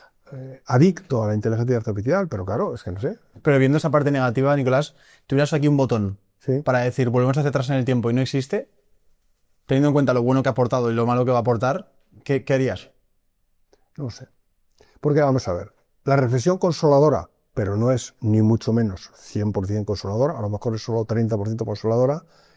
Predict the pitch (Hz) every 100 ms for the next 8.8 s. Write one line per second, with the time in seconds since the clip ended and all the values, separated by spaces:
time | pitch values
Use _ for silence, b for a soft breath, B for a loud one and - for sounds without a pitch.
0 | b - 139 - 131 120 - - 113 113
1 | 113 110 110 110 127 151 151 160 b b
2 | b b b _ _ _ - 120 120 123
3 | 131 139 127 123 120 120 - 131 117 110
4 | 117 113 110 107 117 123 120 113 123 117
5 | 117 110 113 107 107 110 117 120 120 117
6 | 117 113 117 117 113 - 117 117 - 92
7 | 95 95 - 123 123 120 120 113 120 -
8 | - 120 117 107 123 117 120